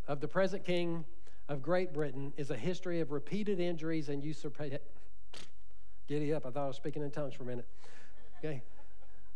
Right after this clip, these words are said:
Usurpations, usurpations. You gotta,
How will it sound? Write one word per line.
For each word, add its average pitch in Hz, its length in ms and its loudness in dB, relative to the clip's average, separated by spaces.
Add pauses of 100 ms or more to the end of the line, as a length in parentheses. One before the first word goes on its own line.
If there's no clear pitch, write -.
(680)
Usurpations, 160 840 0 (320)
usurpations. 143 800 0 (300)
You 139 60 0
gotta, 139 200 0